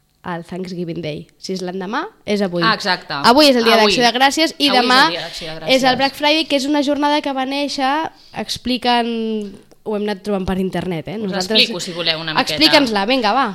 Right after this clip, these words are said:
Speaker 2: Doncs mira, després del Dia d'Acció de Gràcies, que com tu has ben dit és el, el darrer dijous de cada novembre, la gent feia molta despesa, no? Comprava molt, molt menjar, perquè és un dia en la que les famílies allà als Estats Units es reuneixen, fan un sopar. Llavors, el dia següent,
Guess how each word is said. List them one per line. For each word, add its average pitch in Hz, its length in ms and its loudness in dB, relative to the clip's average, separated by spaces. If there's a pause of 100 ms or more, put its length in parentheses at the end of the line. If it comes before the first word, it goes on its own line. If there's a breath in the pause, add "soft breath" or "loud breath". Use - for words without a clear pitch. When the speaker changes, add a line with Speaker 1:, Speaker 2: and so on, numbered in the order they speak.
(160)
Speaker 2:
Doncs 220 340 0
mira, 190 220 0
després 220 340 -6
del 294 160 0
Dia 285 160 -2
d'Acció 254 320 -2
de 240 140 2
Gràcies, 302 420 -2
que 208 100 -4
com 185 220 -6
tu 190 80 -8 (320)
has 190 380 -6
ben 190 160 -6
dit 196 180 -10
és 180 160 -8
el, 165 320 -8
el 175 160 -8
darrer 185 320 -4
dijous 185 380 -8
de 175 100 -8
cada 180 160 -6
novembre, 247 540 -2 (180)
la 196 160 -2
gent 202 160 -6
feia 220 320 -6
molta 185 380 -8
despesa, 156 500 -8
no? 208 160 -10
Comprava 165 400 -6
molt, 160 260 -12 (300 loud breath)
molt 160 160 -10
menjar, 170 460 -4
perquè 196 240 -4
és 202 100 -6
un 214 80 -6
dia 226 240 -2
en 196 160 -6
la 170 220 -2
que 170 100 -10
les 160 160 -4
famílies 175 480 -10
allà 170 160 -4
als 165 80 -10
Estats 175 320 -10
Units 190 300 -8
es 160 80 -12
reuneixen, 220 500 -6
fan 175 160 -8
un 156 80 -10
sopar. 240 460 -8 (500 loud breath)
Llavors, 214 420 0
el 247 100 -6
dia 254 160 -2
següent, 320 480 -4